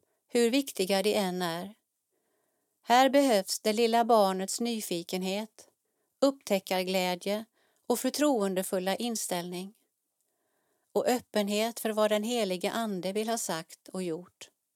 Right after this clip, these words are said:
Inom fysiken talar man om emittivitet, förmåga att utsända värme och ljusstrålning.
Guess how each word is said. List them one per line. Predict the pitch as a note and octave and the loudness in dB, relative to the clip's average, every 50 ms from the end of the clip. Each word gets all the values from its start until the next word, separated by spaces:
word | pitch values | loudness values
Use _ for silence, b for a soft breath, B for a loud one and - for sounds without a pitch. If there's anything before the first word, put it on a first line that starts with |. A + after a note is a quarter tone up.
| _ _ _ _ _ _ _ _ _ _ _ _ _ _ _ _ _ _ _ _ _ _ _ _ _ _ _ _ _ | _ _ _ _ _ _ _ _ _ _ _ _ _ _ _ _ _ _ _ _ _ _ _ _ _ _ _ _ _
Inom | - B3+ C4 C4 C4 B3+ | -2 0 0 2 0 0
fysiken | - C4+ B3+ - - C#4+ C#4 B3+ A#3+ - - C4 C4+ | -2 -4 -2 0 0 2 0 0 -2 -2 -2 -2 -2
talar | C4+ - D#4 D#4 C#4+ A#3 G3 F#3 | 0 2 2 2 4 2 0 0
man | F3 F3 F3+ F3 F3+ | 0 0 -2 -2 -2
om | F#3 F#3 F#3+ - - | -2 -4 -4 -6 -4
emittivitet, | - A#3 G#3+ G3 F#3+ G3+ G3+ - - G3+ G3 G#3 G3+ - - G3 G3+ A3+ B3 G#3+ - _ _ - - _ _ _ _ _ _ _ _ _ _ _ _ _ _ | -2 -2 -2 0 0 -2 -2 -2 -2 -2 -2 -2 -6 -4 -2 -2 -2 -2 -4 -8 -12 _ _ -20 -20 _ _ _ _ _ _ _ _ _ _ _ _ _ _
förmåga | - - - C4+ C4 C4+ A#3+ G3+ F#3+ F3+ F3 F3 F#3 F3+ F3+ | -6 2 2 4 4 6 6 6 4 4 4 0 0 -2 -2
att | - - G#3 G#3 - | 0 -2 -2 -2 0
utsända | - C4 C4 A#3 - - - - F3 F3 F3 F3+ F3 | -2 -2 -2 -2 -4 -4 -4 -2 -2 -2 -2 -2 -2
värme | F3 F#3 G#3+ A3+ A#3 G3+ F3+ D#3+ D#3+ D#3+ D#3+ E3 - | 0 2 0 2 0 -2 -4 -4 -4 -6 -6 -8 -6
och | - G3+ | -4 -4
ljusstrålning. | G#3 G#3 A#3 A#3+ A3+ - - - - - F3+ E3+ E3 E3 E3+ F3+ G3 A#3 B3 | -2 -2 -2 -4 -4 -4 -6 -8 -6 -6 -6 -6 -6 -6 -8 -8 -10 -10 -12